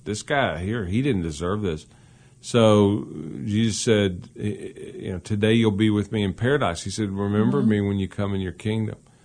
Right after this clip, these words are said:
Speaker 1: So he, the thief on the cross is a perfect example of how it's not how you start, it's how you finish. He finished well. Uh, up to the very, very last breath he had, you still have a chance.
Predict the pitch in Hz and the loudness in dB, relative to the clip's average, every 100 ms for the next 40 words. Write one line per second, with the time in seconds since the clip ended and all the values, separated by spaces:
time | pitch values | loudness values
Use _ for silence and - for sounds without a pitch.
0 | _ - - - 123 117 139 - - - | _ -20 -12 4 6 8 4 -4 -20 -20
1 | - - - - 180 170 143 113 180 190 | -20 -16 -6 0 2 2 0 0 0 2
2 | 120 104 131 135 127 117 104 95 - - | 0 0 4 6 4 2 -2 -2 -8 -6
3 | - 156 143 98 95 90 113 120 117 92 | -2 0 0 -2 -4 0 2 2 0 -2
4 | 87 92 98 101 101 - 120 127 107 90 | 0 -2 -2 -2 -2 0 0 2 2 0
5 | - 113 101 - 101 101 87 - 104 78 | 0 2 2 -2 -2 -2 -2 -2 -2 -2
6 | - - - - - - - - - 113 | -8 -18 -20 -20 -20 -20 -20 -14 -2 0
7 | - 156 127 - 117 107 92 - - - | 4 6 6 4 0 0 0 -8 -20 -12
8 | - - 139 147 - 143 110 95 135 165 | -6 -2 0 0 2 2 4 6 6 6
9 | 160 123 127 143 139 120 123 131 127 - | 4 4 4 6 4 4 4 4 0 -8
10 | - - - 123 143 127 95 98 139 127 | -20 -8 0 4 2 0 -4 -2 0 0
11 | 90 - - - - - 117 104 143 123 | 0 -4 -14 -20 -20 -8 -4 0 4 4
12 | 107 92 - 107 95 - - | 4 0 0 0 -2 -8 -18